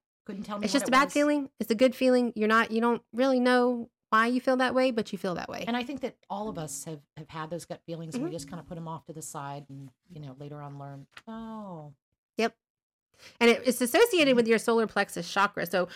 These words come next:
Speaker 2: about, I don't know, a couple inches, an inch or two above your belly button is your solar plexus chakra. And that is where you're going to get that feeling. That's
Speaker 1: Right.
Speaker 2: where that gut feeling sits. Um,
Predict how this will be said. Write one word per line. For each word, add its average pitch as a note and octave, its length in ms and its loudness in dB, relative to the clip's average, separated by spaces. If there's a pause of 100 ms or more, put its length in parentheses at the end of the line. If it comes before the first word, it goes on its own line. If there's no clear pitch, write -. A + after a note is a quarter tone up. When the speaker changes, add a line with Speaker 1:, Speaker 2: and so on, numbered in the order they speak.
(180)
Speaker 2:
about, C#4 280 4
I C4 60 4
don't A#3+ 100 6
know, F3+ 100 2
a F3 40 -4
couple G#3+ 300 -4
inches, G3 260 -2
an F3+ 60 -2
inch G3+ 200 0
or F#3 40 -10
two F#3+ 180 -4
above F#3+ 200 0
your F#3+ 80 -4
belly F#3+ 220 0
button E3+ 200 -4
is F3 100 -4
your F3 80 -6
solar F#3 240 -4
plexus E3+ 440 -12
chakra. - 380 -10 (320)
And F#3+ 220 -2
that G#3 300 2
is F#3+ 380 -2
where F#3 500 0 (380)
you're G#3 280 2
going G3 420 2
to F#3+ 240 -6
get F#3+ 460 -2
that E3+ 220 0 (120)
feeling. F3+ 380 -2
That's F3+ 240 -2
Speaker 1:
Right. E3 80 -6
Speaker 2:
where G3+ 240 4
that F3+ 280 0
gut F#3 200 0 (100)
feeling F#3 420 -2
sits. - 760 -2 (420)
Um, F3 500 0